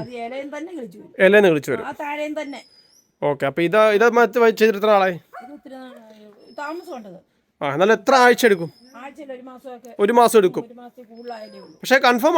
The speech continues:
Speaker 2: ആണ്.
Speaker 1: ആ, കിളിക്കും.
Speaker 2: ഓക്കെ, നമുക്ക് ഈ
Speaker 1: നേരത്തെ ചെയ്തതുപോലെ ഇച്ചിരി ചാണകപ്പൊടിയും മണലും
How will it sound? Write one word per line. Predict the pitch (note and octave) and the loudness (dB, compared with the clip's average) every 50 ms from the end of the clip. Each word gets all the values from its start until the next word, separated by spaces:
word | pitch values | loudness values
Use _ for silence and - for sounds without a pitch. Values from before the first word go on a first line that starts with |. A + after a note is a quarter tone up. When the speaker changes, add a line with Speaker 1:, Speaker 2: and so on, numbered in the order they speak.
| C4+ | 4
Speaker 2:
ആണ്. | A#3+ F#3 - - | 2 2 0 -6
Speaker 1:
ആ, | A#3+ A#3 G#3 G3 | -12 -20 -20 -20
കിളിക്കും. | A3+ C4+ C#4 A3+ - _ _ _ _ _ _ _ _ _ _ - | -20 -20 -20 -20 -20 _ _ _ _ _ _ _ _ _ _ -4
Speaker 2:
ഓക്കെ, | G#3+ G#3+ G#3+ G#3 F#3 G#3+ | -2 -2 -2 -2 -2 0
നമുക്ക് | A3+ B3 B3+ A#3+ C4 | 0 0 2 2 0
ഈ | B3+ B3+ B3+ - D#4+ - F#3+ - _ _ _ _ C#4+ D4+ | 0 0 0 0 -2 -4 -6 -8 _ _ _ _ -18 -16
Speaker 1:
നേരത്തെ | D4+ D#4 F#4 - - F#4+ F#4 - | -14 -14 -14 -14 -16 -20 -16 -12
ചെയ്തതുപോലെ | E4+ D4+ D4+ D#4 D#4 D#4 D4 D4 D4+ D#4+ | -10 -10 -10 -10 -12 -12 -12 -14 -14 -14
ഇച്ചിരി | D#4 D#4 D#4 | -16 -16 -16
ചാണകപ്പൊടിയും | C#4+ D#4 D4 C#4+ C#4+ C#4 C#4 C#4 A3+ C#4+ C#4 C#4+ C#4+ C#4 | -12 -12 -12 -12 -12 -14 -14 -16 -16 -16 -16 -16 -18 -18
മണലും | C#4 C4+ C4 C4 C4 C4 C4+ | -18 -18 -18 -18 -18 -18 -20